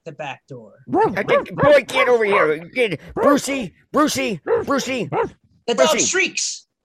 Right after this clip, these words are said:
Speaker 2: Ah!
Speaker 1: runs out the front door,
Speaker 2: Uh,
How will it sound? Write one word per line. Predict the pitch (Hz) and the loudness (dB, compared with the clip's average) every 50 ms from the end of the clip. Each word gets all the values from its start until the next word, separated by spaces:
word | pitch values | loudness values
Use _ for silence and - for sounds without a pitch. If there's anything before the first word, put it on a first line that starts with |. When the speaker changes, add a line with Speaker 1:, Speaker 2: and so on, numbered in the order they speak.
| _ _ - | _ _ -6
Speaker 2:
Ah! | - - - 508 571 554 554 554 554 571 554 523 494 - 180 - _ _ _ _ _ _ - | -4 -2 0 0 2 2 2 4 4 2 2 2 0 -2 -4 -8 _ _ _ _ _ _ -6
Speaker 1:
runs | 156 214 269 294 277 269 220 - | -2 0 0 0 0 -2 -4 -4
out | 247 254 269 269 226 - - | -2 0 0 0 0 -2 -6
the | 202 | -10
front | 190 - 269 262 220 - | -6 -2 -2 -2 -2 -4
door, | - 226 220 185 147 120 - _ _ _ _ _ _ _ | -4 -2 -2 -2 -4 -8 -12 _ _ _ _ _ _ _
Speaker 2:
Uh, | - 135 | -10 -10